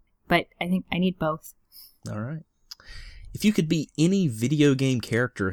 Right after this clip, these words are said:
Speaker 2: who would it be and why?
Speaker 1: I would be Jade from Beyond Good and Evil, 'cause
Speaker 2: Okay.
Speaker 1: she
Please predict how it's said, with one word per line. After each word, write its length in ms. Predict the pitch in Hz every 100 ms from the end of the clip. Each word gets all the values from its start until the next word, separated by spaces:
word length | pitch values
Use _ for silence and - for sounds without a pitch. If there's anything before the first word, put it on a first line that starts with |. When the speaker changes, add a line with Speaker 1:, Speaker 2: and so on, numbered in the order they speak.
| -
Speaker 2:
who 100 | 131
would 140 | 151
it 120 | 131 104
be 220 | 120 131
and 220 | 95 90
why? 400 | 90 98 107 80 - _ _ _ _ - -
Speaker 1:
I 200 | 196 202
would 180 | 226 262 -
be 560 | - 233 233 233 240 - _ _ -
Jade 640 | - 180 175 170 190 202
from 300 | - 175 165
Beyond 420 | 170 170 165 170 170
Good 120 | 165
and 120 | 165 -
Evil, 480 | 160 165 180 240 247 -
'cause 80 | 113
Speaker 2:
Okay. 160 | - 104
Speaker 1:
she 680 | - 170 160 160 160 165